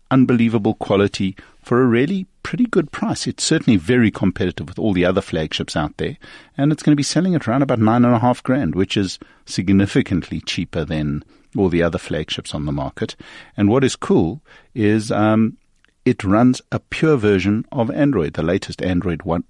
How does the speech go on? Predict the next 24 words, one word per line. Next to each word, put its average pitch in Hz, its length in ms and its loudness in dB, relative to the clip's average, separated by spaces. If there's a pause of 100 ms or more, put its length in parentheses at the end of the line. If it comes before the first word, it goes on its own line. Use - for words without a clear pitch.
(160)
uh, 85 180 -4
seven 92 300 0
point 85 280 -4
one 82 200 -2
Nougat, 82 400 -2 (480)
and, 127 360 4
uh, 135 320 2 (160)
I'll 104 160 0
talk - 280 -2
about 104 220 0
this 95 140 -6
a 92 40 2
little 87 220 2
later. 98 280 0
Sony - 300 2
have 78 120 0
got - 180 -2
some 82 140 -2
announcements 80 540 -2
in 85 80 -2
that 87 180 -2
space - 340 -4
as 76 140 -8
well. 95 320 0